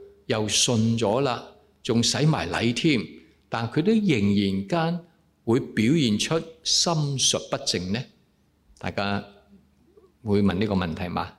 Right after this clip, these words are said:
係嘛？啊，點解佢仲會喺彼得嘅面前呢，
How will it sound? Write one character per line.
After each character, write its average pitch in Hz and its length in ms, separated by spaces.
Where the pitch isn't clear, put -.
係 95 80
嘛？ 90 280
啊， 107 640
點 175 240
解 175 120
佢 147 200
仲 117 280
會 135 120
喺 127 240
彼 113 160
得 180 120
嘅 139 120
面 107 240
前 92 240
呢， 123 80